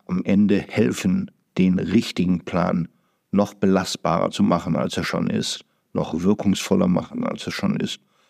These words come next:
aber auch um Lücken und Schwächen zu erkennen in diesem Plan,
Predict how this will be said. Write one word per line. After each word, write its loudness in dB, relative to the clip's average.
aber 2
auch 0
um 4
Lücken 2
und 0
Schwächen 0
zu 0
erkennen 2
in 2
diesem 0
Plan, 2